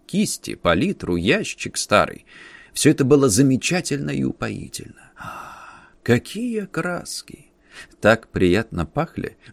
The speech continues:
что я был взволнован и не спал всю ночь. А наутро взял холст в ящик, краски, кисти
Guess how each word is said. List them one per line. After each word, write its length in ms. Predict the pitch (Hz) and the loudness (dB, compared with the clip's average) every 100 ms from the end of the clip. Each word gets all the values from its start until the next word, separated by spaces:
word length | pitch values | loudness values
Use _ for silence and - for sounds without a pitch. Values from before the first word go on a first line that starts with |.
| - | -14
что 220 | 92 - 90 | -10 -2 2
я 160 | 113 | 4
был 240 | 117 135 95 | 4 2 2
взволнован 840 | 90 90 117 104 101 185 143 127 | 2 6 8 8 6 4 4 2
и 20 | |
не 160 | 110 107 | 2 0
спал 420 | - - 185 170 | 0 2 2 2
всю 240 | - - 87 | -6 -6 -4
ночь. 400 | - - - _ _ _ _ _ | -4 -6 -10 _ _ _ _ _
А 140 | - 92 | 2 6
наутро 420 | 101 127 - 107 | 6 6 4 2
взял 340 | 90 107 113 | 6 6 6
холст 440 | 87 104 107 - - | 4 4 4 2 -2
в 60 | |
ящик, 680 | 85 85 - - 73 - _ | 0 0 -2 -8 -12 -14 _
краски, 560 | - - - - - - - | 2 2 2 -2 -8 -10 -6
кисти 540 | - - - 131 | -6 -6 -8 -8